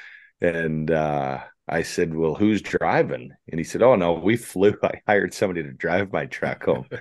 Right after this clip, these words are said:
And I'm like, "That is full pro Maverick move right there." And I kinda just,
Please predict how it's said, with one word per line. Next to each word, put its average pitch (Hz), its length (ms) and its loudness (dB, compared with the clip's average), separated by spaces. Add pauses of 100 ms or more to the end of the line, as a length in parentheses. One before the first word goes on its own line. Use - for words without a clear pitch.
(200)
And 104 180 4
I'm 98 160 4
like, 92 300 2
"That 110 260 4
is 104 260 2 (140)
full 107 260 2
pro 101 300 4
Maverick 90 640 0
move 87 380 -4
right 82 300 0
there." 76 380 -4 (320)
And 95 120 4
I 92 40 4
kinda 92 300 2
just, - 560 -2